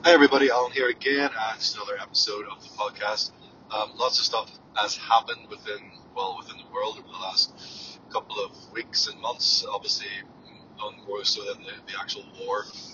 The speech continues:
that's broken out in Ukraine, um, which is a terrible atrocity, obviously, with people being killed and senseless, uh, acts of violence and just destruction, which, you know, it's, it's so sad to see, and it, it's something,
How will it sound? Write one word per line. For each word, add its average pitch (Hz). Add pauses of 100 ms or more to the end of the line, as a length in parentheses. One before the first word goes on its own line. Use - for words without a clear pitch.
(260)
that's 123
broken 120
out 110 (120)
in -
Ukraine, 131 (280)
um, 107
which -
is -
a -
terrible 95
atrocity, 107 (100)
obviously, 403 (140)
with -
people -
being -
killed 98 (100)
and 90 (380)
senseless, -
uh, 92 (120)
acts -
of 90 (100)
violence -
and - (140)
just -
destruction, - (680)
which, - (180)
you 113
know, 104 (100)
it's, -
it's 131
so 131 (240)
sad 101
to -
see, 123 (160)
and 104
it, -
it's -
something, -